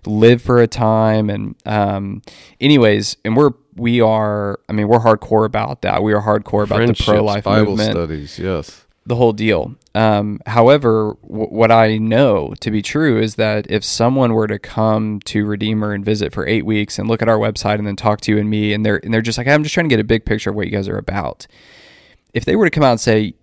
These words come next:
Speaker 1: "The core of this church is, is being about,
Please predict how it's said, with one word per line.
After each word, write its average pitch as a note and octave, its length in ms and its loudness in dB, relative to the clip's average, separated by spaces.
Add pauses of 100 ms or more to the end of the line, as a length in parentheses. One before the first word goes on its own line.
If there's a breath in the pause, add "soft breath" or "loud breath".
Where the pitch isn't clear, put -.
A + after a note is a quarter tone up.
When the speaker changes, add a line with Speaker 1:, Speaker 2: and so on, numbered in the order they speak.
(220)
Speaker 1:
"The A#2 120 -4
core E3+ 580 -2
of A#2 140 -2
this A2+ 180 -2
church A2+ 420 0
is, G#2 300 -4
is G2+ 260 -4
being A2 260 0
about, G#2+ 640 -2